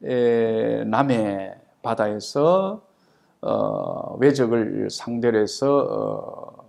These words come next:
전쟁을 치렀는데 그때 때마다, 아, 유점을 친 거로 난중일기에 기록이 되어 있습니다.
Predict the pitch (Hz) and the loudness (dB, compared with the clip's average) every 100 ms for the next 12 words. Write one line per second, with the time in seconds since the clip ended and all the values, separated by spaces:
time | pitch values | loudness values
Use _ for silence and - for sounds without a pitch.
0 | 104 - 127 120 117 107 107 - 127 120 | -20 -6 -2 0 -2 -2 -6 -8 -4 -2
1 | 110 98 98 131 120 101 95 - _ _ | -2 -6 -2 2 2 0 -6 -18 _ _
2 | _ _ _ _ _ _ _ _ _ _ | _ _ _ _ _ _ _ _ _ _
3 | - 262 - - _ _ - 254 285 285 | 0 0 0 -16 _ _ 4 6 6 4
4 | - - 269 262 269 247 160 139 - - | -8 4 8 8 6 6 4 4 0 -8
5 | - _ _ _ _ _ _ _ _ - | -14 _ _ _ _ _ _ _ _ -4
6 | 113 98 98 - - 104 - _ _ _ | -2 -2 -4 -8 -12 -14 -18 _ _ _
7 | _ _ _ _ _ _ _ _ - 160 | _ _ _ _ _ _ _ _ -4 -4
8 | 160 151 127 147 147 - 127 110 110 110 | 0 0 4 2 2 -2 -2 0 2 4
9 | 151 180 127 120 117 117 110 104 107 104 | 4 4 2 2 0 -4 -6 -6 -8 -10
10 | - 117 107 110 98 - - _ - | -6 -6 -6 -8 -12 -12 -14 _ -16